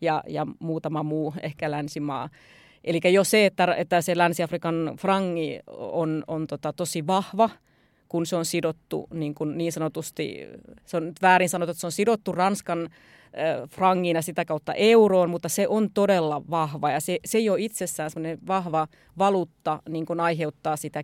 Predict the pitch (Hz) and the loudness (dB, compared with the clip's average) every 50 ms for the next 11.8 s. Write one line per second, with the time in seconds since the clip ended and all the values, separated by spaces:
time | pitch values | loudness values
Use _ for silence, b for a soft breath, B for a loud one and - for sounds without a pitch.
0 | _ _ - 151 156 156 156 160 156 147 - - 147 143 - - 160 156 147 147 | _ _ -10 -8 -6 -6 -6 -6 -8 -10 -10 -10 -12 -10 -6 -4 -2 -2 -2 -2
1 | 147 160 131 - _ _ - 147 160 - B B B B B B 160 - 226 - | -4 -8 -10 -12 _ _ -6 -6 -6 -8 B B B B B B -4 -2 0 2
2 | 214 185 175 165 160 147 156 156 - 151 151 147 - 143 147 - 143 135 135 - | 2 2 2 0 -2 -2 -4 -4 -4 -6 -6 -6 -8 -10 -8 -8 -8 -8 -8 -8
3 | 151 151 147 147 135 113 - - 165 165 165 - - - 151 147 151 139 143 - | -6 -6 -4 -4 -6 -6 -8 -6 -6 -6 -6 -6 -4 -4 -2 -2 -2 -2 -4 -6
4 | - - 156 151 156 151 - - 151 143 147 147 143 - 156 151 151 151 151 - | -8 -6 -4 -4 -4 -6 -6 -8 -8 -6 -6 -6 -6 -8 -8 -8 -8 -8 -8 -8
5 | 156 151 151 151 156 - - 151 151 180 165 - 156 151 156 151 151 - - 151 | -6 -6 -6 -6 -6 -6 -6 -6 -4 -4 -6 -4 -4 -4 -4 -6 -6 -8 -8 -10
6 | 147 143 - 143 143 147 147 143 - - _ - 151 139 123 - - 139 - 156 | -10 -8 -8 -8 -8 -8 -10 -12 -14 -16 _ -12 -10 -8 -8 -8 -10 -10 -12 -14
7 | - B B B B B B B B B - 165 165 - 175 156 190 175 190 - | -14 B B B B B B B B B -2 -2 -2 0 0 2 2 2 2 2
8 | 208 190 165 175 175 - 170 196 196 185 175 180 165 - 170 170 165 - 190 190 | 0 0 0 0 -2 -2 -4 -2 -2 -2 -2 -4 -6 -4 -2 -2 -2 -2 -2 -2
9 | 185 170 - - - 190 196 196 190 180 - 170 160 - - 151 151 156 - 170 | -2 -4 -6 -6 -2 0 0 0 0 -2 -4 -8 -10 -10 -8 -8 -8 -6 -6 -4
10 | 160 165 165 - 165 165 165 170 170 160 - 175 170 175 202 208 208 - 226 208 | -4 -4 -4 -2 -2 -2 -2 -2 -4 -6 -6 -6 -6 -4 -4 -2 0 0 0 0
11 | 185 - 160 147 143 143 - - 143 143 147 147 143 151 147 | 0 -2 -4 -4 -4 -6 -6 -6 -6 -6 -4 -4 -4 -4 -4